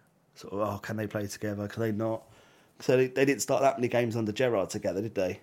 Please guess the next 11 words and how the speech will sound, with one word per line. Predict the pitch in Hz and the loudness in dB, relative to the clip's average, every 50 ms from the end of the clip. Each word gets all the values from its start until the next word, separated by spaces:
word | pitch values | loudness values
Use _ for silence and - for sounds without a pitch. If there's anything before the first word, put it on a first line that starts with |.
| _ _ - | _ _ -14
It | - | -12
was | 101 104 - | -8 -4 -2
always | 110 104 98 92 - | -2 0 -2 -2 -6
sort | - - | -6 -8
of | 90 101 | -8 -6
him | - - 120 104 104 | -4 -2 -2 0 0
or | 104 101 98 95 92 - - _ _ _ _ _ _ _ _ _ _ _ _ - | 0 0 -2 -2 -4 -8 -14 _ _ _ _ _ _ _ _ _ _ _ _ -2
Ings | 123 123 120 110 101 107 | 0 0 0 0 -2 -2
or, | 107 98 104 98 - - | -2 -2 -2 -4 -6 -8
or, | 95 95 95 95 98 | -10 -8 -6 -6 -4
uh, | 101 98 101 101 98 98 | -4 -4 -4 -4 -6 -6